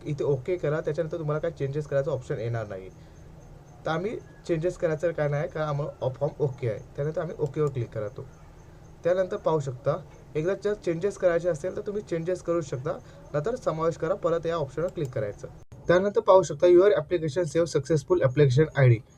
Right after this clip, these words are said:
ॲप्लिकेशन आयडी हा च-, तुमचा जनरेट झालेला आहे, याचा स्क्रीनशॉट काढून घ्या, हा सेव्ह करून ठेवा आणि नंतर ओके बटनावर क्लिक करा. आता फर्स्ट ऑप्शन कंप्लीट झालेला आहे. आता आपला सेकंड ऑप्शन डॉक्युमेंट अपलोड करायचा आहे.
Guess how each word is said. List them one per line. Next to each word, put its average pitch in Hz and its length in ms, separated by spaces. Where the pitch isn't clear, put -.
ॲप्लिकेशन 185 500
आयडी 160 200
हा 170 180
च-, - 140
तुमचा 156 280
जनरेट 143 400
झालेला 113 300
आहे, 120 60
याचा 151 120
स्क्रीनशॉट 147 420
काढून 143 300
घ्या, 151 180
हा 165 180
सेव्ह 170 340
करून 123 240
ठेवा 104 220
आणि 156 100
नंतर 170 140
ओके 180 400
बटनावर 156 340
क्लिक 123 280
करा. 101 140
आता 170 120
फर्स्ट 190 200
ऑप्शन 185 220
कंप्लीट 165 400
झालेला 127 300
आहे. 131 60
आता 156 80
आपला 185 180
सेकंड 160 320
ऑप्शन 160 220
डॉक्युमेंट 160 480
अपलोड 143 220
करायचा 107 420
आहे. 95 100